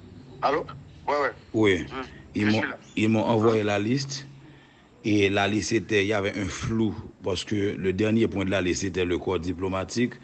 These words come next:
Speaker 2: L'homme parle avec eux, me dit, mais corps diplomatique, là, c'est, c'est, on
Speaker 1: Allô?
Speaker 2: Oui.
Speaker 1: Allô?
Speaker 2: L'homme dit que corps diplomatique, là, son
Speaker 1: Il,
Speaker 2: bail.
Speaker 1: il, il, il avait un flou?
Speaker 2: Il y avait un flou. Dans la liste, c'est plusieurs
Speaker 1: Ah.
Speaker 2: mondes. Un, deux, trois, quatre, cinq, six, sept numérotés, mais le dernier numéro,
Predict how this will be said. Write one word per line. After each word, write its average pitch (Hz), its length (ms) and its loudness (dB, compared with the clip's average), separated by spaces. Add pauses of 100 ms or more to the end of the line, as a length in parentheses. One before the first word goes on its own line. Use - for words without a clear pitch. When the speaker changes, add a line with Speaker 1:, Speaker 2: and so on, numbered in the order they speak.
(480)
Speaker 2:
L'homme 104 200 2
parle 123 160 4
avec 101 320 2
eux, 107 80 2
me 104 120 0
dit, 95 140 0
mais 90 140 0
corps 95 160 2
diplomatique, 87 560 0
là, 95 140 2
c'est, - 260 -2 (600)
c'est, - 280 -8
on - 100 -6 (2000)
Speaker 1:
Allô? - 200 0 (440)
Speaker 2:
Oui. 90 280 2
Speaker 1:
Allô? 160 360 0
Speaker 2:
L'homme 110 280 4
dit 113 160 6
que 110 100 4
corps 110 220 2
diplomatique, 104 520 0
là, 101 120 2
son 92 100 -4
Speaker 1:
Il, 101 40 0
Speaker 2:
bail. 101 200 2
Speaker 1:
il, - 60 2
il, - 460 -4
il - 80 -2
avait - 220 0
un - 60 -2
flou? - 280 -10 (400)
Speaker 2:
Il - 40 0
y 123 40 4
avait 123 140 4
un 120 80 4
flou. 131 320 2 (140)
Dans 104 120 2
la 117 140 2
liste, 165 380 0 (500)
c'est - 220 -2
plusieurs 120 560 4
Speaker 1:
Ah. - 20 2
Speaker 2:
mondes. 85 320 0
Un, 110 160 0
deux, 104 100 2
trois, 98 160 2
quatre, 98 180 0
cinq, 98 120 -2
six, 92 100 -6
sept 98 200 0
numérotés, 110 600 4
mais 98 200 2
le 95 160 2
dernier 107 460 4
numéro, 135 560 4